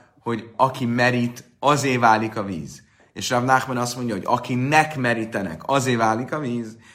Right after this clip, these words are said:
El kulam bédev kére, hiel a hach, meg bia mecélek a vérek a mikro, a mászor a kana, mászor a kana. E, itt egy másik jogi kérdésről van szó. És ez a másik jogi kérdés, ez az,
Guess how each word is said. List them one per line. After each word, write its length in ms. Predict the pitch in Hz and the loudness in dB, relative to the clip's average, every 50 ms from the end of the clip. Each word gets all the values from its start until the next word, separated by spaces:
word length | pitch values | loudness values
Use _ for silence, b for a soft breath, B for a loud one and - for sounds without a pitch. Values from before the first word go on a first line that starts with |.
| B B | B B
El 160 | B 104 107 | B -4 -4
kulam 440 | 110 - 151 139 117 113 113 113 110 | -2 -2 0 2 2 2 0 0 -2
bédev 420 | 107 110 113 110 107 113 113 113 - | -2 -2 -2 -2 -2 -2 -4 -4 -4
kére, 240 | - 123 135 151 | -6 -4 -4 -2
hiel 300 | 147 135 117 113 110 110 | 0 0 0 0 0 0
a 60 | 110 110 | 0 0
hach, 260 | 131 143 143 131 123 | 0 0 0 -2 -6
meg 300 | 117 113 113 113 113 110 | -8 -8 -8 -8 -8 -6
bia 180 | 113 117 113 | -6 -6 -4
mecélek 420 | 110 113 110 113 - 117 117 110 - | -4 -4 -6 -6 -6 -6 -6 -6 -6
a 40 | 110 | -6
vérek 240 | 113 113 110 110 | -6 -6 -6 -6
a 20 | 113 | -8
mikro, 300 | 120 143 156 156 151 143 | -8 -8 -8 -8 -6 -6
a 100 | 120 113 | -4 -4
mászor 380 | 113 110 110 110 110 - 117 | -2 -2 -4 -4 -4 -6 -8
a 80 | 110 110 | -8 -6
kana, 220 | 110 160 180 185 | -4 -4 -4 -2
mászor 480 | 170 160 151 147 139 - 139 135 127 123 | -2 -2 -2 -2 -4 -4 -8 -8 -6 -6
a 160 | 117 113 107 | -4 -6 -6
kana. 360 | - - 90 82 71 65 - - _ _ _ b b b b b b b b b b b b b b b _ _ | -8 -8 -8 -8 -8 -12 -14 -20 _ _ _ b b b b b b b b b b b b b b b _ _
E, 680 | - 104 104 104 101 101 98 95 92 92 87 85 - - - _ _ _ _ _ | -4 -2 0 0 2 2 0 0 0 -2 -4 -6 -10 -16 -20 _ _ _ _ _
itt 180 | - 120 120 123 | -12 -10 -8 -6
egy 120 | 117 120 | -4 0
másik 400 | 127 135 135 127 - - 104 - | 2 4 2 2 2 -2 -6 -4
jogi 240 | - 107 98 95 92 | -4 -4 -4 -4 -6
kérdésről 540 | - 95 87 80 78 76 78 - - 76 76 | -10 -10 -10 -10 -10 -12 -12 -10 -10 -10 -12
van 100 | 64 60 | -12 -14
szó. 160 | - - - | -16 -16 -16
És 120 | - - | -16 -14
ez 60 | - 82 | -12 -8
a 40 | |
másik 300 | 87 107 113 117 - - | -6 -4 -4 -4 -6 -8
jogi 200 | - 98 85 78 | -10 -10 -12 -12
kérdés, 580 | - - 113 117 113 110 101 95 92 - - - b b b b b b b b b b b b | -12 -10 -10 -10 -8 -8 -8 -8 -10 -12 -14 -18 b b b b b b b b b b b b
ez 140 | - - | -16 -8
az, 380 | 95 101 120 127 123 120 - - | -4 0 0 0 0 -2 -8 -14